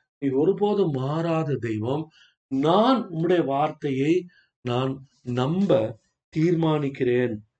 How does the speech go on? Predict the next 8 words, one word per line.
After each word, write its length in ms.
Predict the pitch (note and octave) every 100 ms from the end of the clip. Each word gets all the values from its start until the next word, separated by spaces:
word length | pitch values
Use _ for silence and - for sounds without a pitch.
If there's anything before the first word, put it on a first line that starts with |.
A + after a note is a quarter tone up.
| _ _ B2
அப்படின்னு 680 | A2 A#2 A#2+ D#3+ C3 A2 - _ _ _ _
தீர்மானிக்கும் 640 | F#3+ G#3 G3 E3+ D#3+ C#3+
போதுதான் 800 | A#2+ B2 A#2+ A2+ A2+ G2+ G#2+ E3+ - _ _ _ _
நம்முடைய 320 | A#2+ C3 B2+
வாழ்க்கையில் 760 | A#2+ C3+ C#3 C3+ B2 C3+ D3 - _ _
ஆண்டவர் 380 | A#2+ C3+ C3+ B2+
செய்த 500 | - A#2+ B2 C3 C3 - _
அற்புதங்களை 920 | _ A2+ - D3+ C3+ B2 A#2 A#2+ C#3